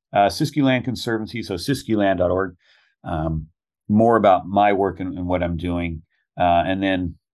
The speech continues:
in terms of the redwoods, uh, the health of the redwoods, um, if you want the propaganda sites, t-, Save the Redwoods League is good for that, and where to hike, things like that.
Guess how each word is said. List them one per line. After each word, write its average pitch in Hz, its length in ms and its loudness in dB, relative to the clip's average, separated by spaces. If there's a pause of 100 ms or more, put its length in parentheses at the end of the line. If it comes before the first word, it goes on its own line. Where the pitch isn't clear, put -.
in 87 140 -6
terms 98 340 -2
of 87 240 -4 (160)
the 87 380 -8
redwoods, 95 720 0 (400)
uh, 85 160 2
the 85 60 -2
health 92 220 0
of 85 80 -6
the 87 60 -2
redwoods, 90 680 -2
um, 80 360 -4 (540)
if - 60 -14
you 87 60 -2
want 87 180 0
the - 40 -20
propaganda 90 580 0
sites, 90 600 -4
t-, - 140 -18
Save 82 240 -8
the 85 60 -6
Redwoods 87 340 -4
League 87 360 -2 (320)
is 104 80 -18
good 95 160 -2
for 87 100 -6
that, 98 280 4
and 82 100 -8
where 85 140 -4
to 82 80 -4
hike, 87 280 -2
things 87 220 -10
like 85 160 -8
that. 95 280 -2